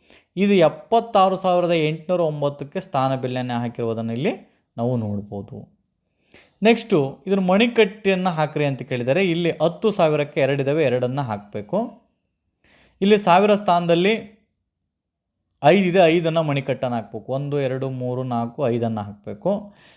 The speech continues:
ಮೂರಿದೆ, ನೂರು ಸ್ಥಾನದಲ್ಲಿ ಮೂರನ್ನ ಹಾಕ್ಬೇಕು. ಆರಿದೆ, ಬಿಡಿ ಸ್ಥಾನದಲ್ಲಿ ಆರು ಮಣಿಕಟ್ಟುಗಳನ್ನ ಹಾಕ್ಬೇಕು. ಲಾಸ್ಟಿಗೆ ಒಂದಿದೆ, ಒಂದು ಮಣಿಕಟ್ಟನ್ನ ಹಾಕ್ಬೇಕು. ಈ ರೀತಿ ನಾವು ಇದಕ್ಕೊಂದು ಮಣಿಕಟ್ಟನ್ನ ಹೊಸ್ದಾಗಿ ಬರ್ಕೊಂಡು ಮತ್ತೆ ಪುನಃ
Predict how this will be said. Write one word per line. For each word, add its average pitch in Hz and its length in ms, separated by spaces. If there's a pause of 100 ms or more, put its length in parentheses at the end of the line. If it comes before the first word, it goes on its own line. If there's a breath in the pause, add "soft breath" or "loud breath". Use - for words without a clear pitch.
(160 loud breath)
ಮೂರಿದೆ, 202 920
ನೂರು 175 240
ಸ್ಥಾನದಲ್ಲಿ 156 400
ಮೂರನ್ನ 143 500
ಹಾಕ್ಬೇಕು. 120 880 (360 soft breath)
ಆರಿದೆ, 208 500
ಬಿಡಿ 175 220
ಸ್ಥಾನದಲ್ಲಿ 165 460
ಆರು 156 440
ಮಣಿಕಟ್ಟುಗಳನ್ನ 135 800
ಹಾಕ್ಬೇಕು. 110 920 (420 soft breath)
ಲಾಸ್ಟಿಗೆ 151 420
ಒಂದಿದೆ, 147 320
ಒಂದು 143 340
ಮಣಿಕಟ್ಟನ್ನ 127 560
ಹಾಕ್ಬೇಕು. 107 540
ಈ 196 180
ರೀತಿ 208 240
ನಾವು 170 180
ಇದಕ್ಕೊಂದು 175 400
ಮಣಿಕಟ್ಟನ್ನ 143 560
ಹೊಸ್ದಾಗಿ 127 420
ಬರ್ಕೊಂಡು 123 400
ಮತ್ತೆ 127 680 (140)
ಪುನಃ 139 320